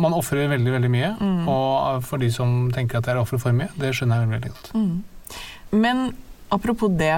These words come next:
Speaker 2: så har jo du også meldt deg inn i en, eh, <laughs> forening for enslige foreldre. Eh, det gjorde du dag to, tror jeg, etter fødsel.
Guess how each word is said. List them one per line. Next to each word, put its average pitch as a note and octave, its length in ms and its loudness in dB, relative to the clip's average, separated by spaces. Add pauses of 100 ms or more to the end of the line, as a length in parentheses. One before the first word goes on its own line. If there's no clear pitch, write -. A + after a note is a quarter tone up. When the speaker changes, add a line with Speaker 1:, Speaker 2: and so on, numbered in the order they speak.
Speaker 2:
så A3 280 0
har F#3+ 220 2
jo G3 60 2
du F#3+ 240 2
også F#3 560 0
meldt F3+ 340 0
deg - 180 0
inn F3+ 360 2
i E3 340 0
en, E3+ 380 2
eh, E3+ 300 2 (220)
<laughs> - 220 -6
forening F#3 640 2
for F3 280 0 (760)
enslige D3 540 0
foreldre. E3 520 0 (760)
Eh, F3+ 100 2
det G3+ 220 4
gjorde E3 340 2
du - 20 0
dag D#3+ 300 0
to, D3 240 -4
tror D#3+ 180 0
jeg, A3+ 160 0
etter - 200 -8
fødsel. - 260 -4